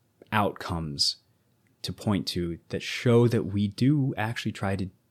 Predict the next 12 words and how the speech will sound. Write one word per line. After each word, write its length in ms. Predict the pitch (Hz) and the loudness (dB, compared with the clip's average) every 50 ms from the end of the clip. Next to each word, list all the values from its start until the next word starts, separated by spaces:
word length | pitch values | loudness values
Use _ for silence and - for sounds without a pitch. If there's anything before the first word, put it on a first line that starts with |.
| _ _ - | _ _ -8
to 100 | - 90 | -8 -6
do 160 | - 92 82 | -4 -4 -6
something 340 | - - - - - - - | -6 -6 -10 -10 -10 -12 -12
about 200 | - - - - | -12 -12 -12 -12
this. 160 | - - - | -12 -10 -8
This 240 | - 95 - - - | -6 -6 -6 -6 -4
is 320 | - 113 117 120 120 113 - - | 0 2 2 2 2 2 0 0
a 120 | 107 104 | -2 -2
priority. 600 | 101 - 104 98 90 85 87 85 82 82 76 69 | -2 -4 -4 -4 -4 -4 -4 -6 -6 -6 -6 -6
It 120 | 78 - - | -6 -8 -6
is 260 | - 98 95 92 90 | -4 -4 -4 -4 -4
something 500 | - - 95 90 87 - 87 82 80 82 | -4 -4 -4 -4 -4 -4 -6 -6 -6 -8